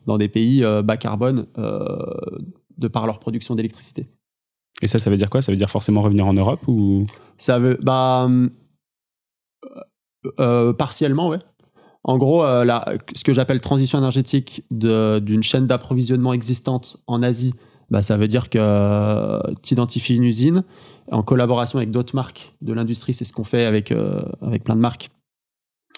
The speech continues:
Speaker 1: T'identifies que cette usine, tu la partages avec, avec d'autres marques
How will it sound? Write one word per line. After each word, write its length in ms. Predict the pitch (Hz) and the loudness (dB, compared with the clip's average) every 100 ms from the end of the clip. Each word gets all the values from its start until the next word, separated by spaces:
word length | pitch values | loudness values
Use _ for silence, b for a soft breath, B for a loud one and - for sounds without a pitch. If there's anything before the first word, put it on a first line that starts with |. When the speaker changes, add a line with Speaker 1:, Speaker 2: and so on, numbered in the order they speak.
| - | -16
Speaker 1:
T'identifies 460 | - 127 123 - 147 | -4 -2 -2 -4 -2
que 80 | |
cette 180 | 135 - | -2 0
usine, 320 | 127 127 139 104 B B B | 0 2 2 0 B B B
tu 100 | 110 | -2
la 120 | 104 | 0
partages 320 | - - 120 | 0 0 2
avec, 260 | 113 110 120 | 2 0 -2
avec 260 | 107 104 | -2 -2
d'autres 220 | 107 110 | -2 -2
marques 320 | 135 151 - | -2 -2 -8